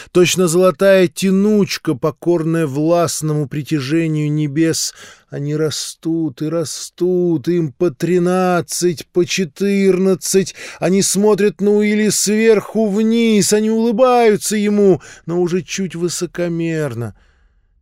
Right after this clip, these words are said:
Это началось месяца четыре назад. "Пошли играть! Мы против вас! А кто возьмёт к себе в команду Уилли?" "Ну, Уилли уж очень мал! Мы с малышами не играем!"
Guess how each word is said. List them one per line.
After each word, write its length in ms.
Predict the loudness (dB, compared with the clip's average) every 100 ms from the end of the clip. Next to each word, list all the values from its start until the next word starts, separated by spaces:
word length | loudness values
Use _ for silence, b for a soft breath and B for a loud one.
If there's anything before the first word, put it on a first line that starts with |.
| _ _
Это 260 | -14 -8 -6
началось 600 | -6 -8 -6 -6 -6 -8
месяца 540 | -8 -8 -10 -12 -12
четыре 480 | -12 -12 -10 -8 -8
назад. 640 | -8 -8 -10 -10 -14 _ _ _ _ _ _ _ _ _ _ _ _ _ _
"Пошли 400 | 0 2 2 2
играть! 520 | 4 4 4 4 -2 _ _ _ _
Мы 160 | 0 2
против 320 | 4 4 4
вас! 400 | 4 4 4 0 b b b 0
А 240 | 2 2
кто 260 | 4 6 8
возьмёт 400 | 6 6 2 2
к 60 |
себе 180 | 2 2
в 20 |
команду 360 | 2 2 2 2
Уилли?" 460 | 2 2 2 0 -6 _ _ _ -8
"Ну, 800 | 0 4 6 8 8 6 6 4
Уилли 340 | 2 2 2
уж 180 | 0 2
очень 320 | 0 0 -2
мал! 520 | 2 4 4 4 2 b b b _
Мы 180 | -4
с 60 | 0
малышами 480 | 2 2 4 2 4
не 180 | 2 2
играем!" 560 | 4 4 4 2 -4